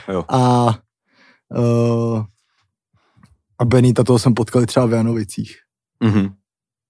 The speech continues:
Speaker 2: Myslím. A
Speaker 1: To typu, že bude nějaký Twitter Benito A C S, ne?
Speaker 2: Jo, jo, jo.
Speaker 1: <laughs>
Speaker 2: A, a vlastně mi řekli, že jedou na Spartu do Marbely a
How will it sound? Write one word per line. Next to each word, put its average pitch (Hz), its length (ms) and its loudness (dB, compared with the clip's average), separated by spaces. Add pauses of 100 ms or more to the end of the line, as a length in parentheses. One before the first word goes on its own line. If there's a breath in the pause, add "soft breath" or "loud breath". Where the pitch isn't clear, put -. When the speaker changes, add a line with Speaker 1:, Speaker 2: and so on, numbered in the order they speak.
(720)
Speaker 2:
Myslím. - 460 -6 (140)
A 120 240 2
Speaker 1:
To 117 180 2
typu, 110 220 0
že 95 100 0
bude 95 160 -2
nějaký 90 300 -4
Twitter 90 360 -6
Benito 87 460 -4
A 85 60 -4
C 80 220 -6
S, - 180 -12
ne? - 160 -6
Speaker 2:
Jo, 113 100 -2 (180)
jo, 117 180 0
jo. 123 220 -4 (240)
Speaker 1:
<laughs> - 320 -16
Speaker 2:
A, 113 360 -2 (680 loud breath)
a 117 680 2 (200)
vlastně 123 360 2
mi 123 120 4
řekli, 120 280 0
že 117 100 0
jedou 120 400 -2
na 123 140 -6
Spartu 120 460 -6
do 127 140 -2
Marbely 120 680 -2 (960 soft breath)
a 110 400 -6